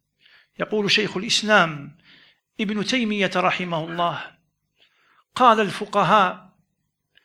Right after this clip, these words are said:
"العبادات مبناها على التوقيف، كما في الصحيحين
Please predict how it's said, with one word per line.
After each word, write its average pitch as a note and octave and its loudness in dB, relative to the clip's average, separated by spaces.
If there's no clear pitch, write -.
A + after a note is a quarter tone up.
"العبادات G#3+ 2
مبناها G3 2
على F#3 4
التوقيف، - -6
كما C4 2
في A3 -8
الصحيحين G3+ -2